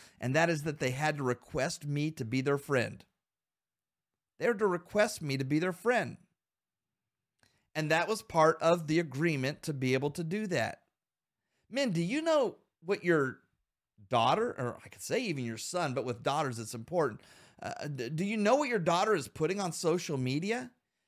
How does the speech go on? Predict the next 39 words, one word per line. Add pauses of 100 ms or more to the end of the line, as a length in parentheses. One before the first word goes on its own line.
(220)
Ignorance
is
not
an
excuse. (360)
We
need
to
know
what
our
kids
are
putting
on
social
media (260)
while
they
are
in
our
home. (720)
We
need
to
take
an
active
role
in
shepherding
those
God
has
placed
under
our
protection.